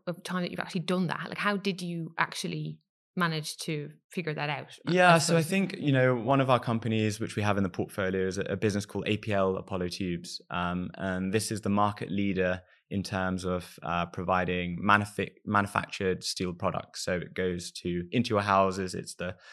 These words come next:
Speaker 2: structural steel tubes that build, um, hospitals and renewable entities and malls and, and, and affordable housing. Um, the business itself is a market leader. It has about forty percent market share. Um, it has pan-India presence, which is a very difficult,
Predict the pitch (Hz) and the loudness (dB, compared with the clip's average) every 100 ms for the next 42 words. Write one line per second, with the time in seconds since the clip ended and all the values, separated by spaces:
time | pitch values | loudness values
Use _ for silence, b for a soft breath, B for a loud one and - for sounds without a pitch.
0 | B - - 117 - 107 98 90 - 98 | B -2 2 2 2 0 2 0 -2 -2
1 | 87 101 92 87 90 - 104 98 92 85 | -2 -4 -4 -4 -6 -2 2 2 0 -2
2 | - 87 85 87 - b 113 110 - 98 | -4 -4 -4 -6 -10 b 0 0 -2 0
3 | 92 90 87 87 87 95 98 90 90 92 | 2 0 -2 -2 0 2 2 2 0 0
4 | 92 - 98 87 87 87 - 85 90 95 | -2 -4 -6 -4 -4 -6 -8 -6 -4 -2
5 | 92 87 85 85 - 82 - 92 - 87 | -4 -6 -8 -8 -8 -8 -8 -8 -8 -6
6 | 90 87 90 90 90 87 _ B B B | -4 -2 -4 -6 -8 -14 _ B B B
7 | B 101 101 104 135 131 117 - 107 101 | B 4 6 8 6 4 2 4 4 2
8 | 98 98 98 - - 98 98 101 110 87 | 2 2 2 0 -2 0 2 0 -2 -4
9 | 98 90 90 82 - 98 90 - 85 85 | -4 -4 -4 -4 -4 -4 -4 -8 -6 -4
10 | 90 87 85 - 92 87 87 b b b | -6 -6 -6 -2 0 -2 -6 b b b
11 | 85 87 90 82 98 87 - 107 101 95 | -2 0 0 0 -2 -4 -2 2 2 2
12 | 87 - 95 110 - - - 92 90 95 | 0 0 0 0 -4 -6 -6 -2 2 4
13 | 90 95 - - 87 85 | 2 -4 -6 -4 -4 -4